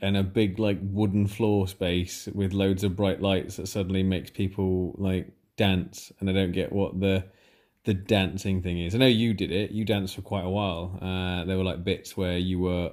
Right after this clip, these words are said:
up and gone, uh, and dancing, uh, and yeah, you don't seem to have a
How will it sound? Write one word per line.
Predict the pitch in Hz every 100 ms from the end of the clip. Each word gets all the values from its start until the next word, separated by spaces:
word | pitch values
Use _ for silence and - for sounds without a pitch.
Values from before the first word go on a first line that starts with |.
| -
up | 98 - -
and | 92 90 87 80 - - 98
gone, | 101 95 90 - _ _ -
uh, | 92 90 90 87 65
and | 95 90
dancing, | 90 87 - 90 90 98 95
uh, | 95 95 90
and | 92 90
yeah, | 95
you | 90 92
don't | 87 87
seem | 98
to | 92
have | 90 92
a | 90